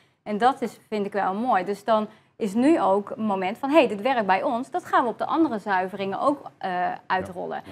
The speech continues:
Speaker 1: Ja, en dan zie je ook wel, "Oh ja, maar dat is daar toch wel weer anders." En, eh, ja, en dan heeft dat ook wel weer even wat begeleiding nodig en met een steutje in de rug, om dat dan daar ook voor elkaar te krijgen. En daar zit je in de opschalingssfeer dan, hè. Dan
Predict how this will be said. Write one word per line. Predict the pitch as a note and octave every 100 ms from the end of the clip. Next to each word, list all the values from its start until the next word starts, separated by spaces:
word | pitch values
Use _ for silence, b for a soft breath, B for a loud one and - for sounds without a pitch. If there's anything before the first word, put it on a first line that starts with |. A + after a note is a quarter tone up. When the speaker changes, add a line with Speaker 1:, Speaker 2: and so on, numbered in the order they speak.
| B
Speaker 1:
Ja, | G2+
en | F#3+
dan | A3
zie | B3+ D4
je | A3+
ook | G#3+
wel, | G#3
"Oh | B3
ja, | F#3+
maar | D3 F3
dat | F3
is | E3+
daar | F3+ F3
toch | F3
wel | F#3
weer | F3+ -
anders." | C4+ C#4+ B3+ B3+ B3+ B3+ B3
En, | G3 F#3+ B B -
eh, | G#3 G#3+ A#3
ja, | F#3+
en | F#3+
dan | A3+ C#4
heeft | B3+ B3+
dat | B3 A3+
ook | A#3+
wel | A3+
weer | A3
even | G3+ A3+ G#3+
wat | G#3 F#3
begeleiding | - G#3+ A#3+ C4+ C4 B3
nodig | A#3+ A#3+ A#3 A#3 A3+ A3
en | G3+ G3+
met | G3 G3
een |
steutje | - B3+ A#3+ A#3
in | G3+
de | F#3
rug, | A3+ E4 -
om | A#3
dat | A3+ A3+
dan | A3 G#3+
daar | A3 A#3+ -
ook | A3 A3+
voor | -
elkaar | F3+ E3 - -
te | -
krijgen. | - - - F#3+
En | F#3+
daar | G#3+
zit | A#3 A3+
je | G#3
in | G#3
de | -
opschalingssfeer | G#3 - F3+ F3 F#3 F#3+ F#3+ - F#3+ F#3 _ _ _ G#3 F#3+
dan, | F#3+ F#3
hè. | C4+ D4+
Dan | G#3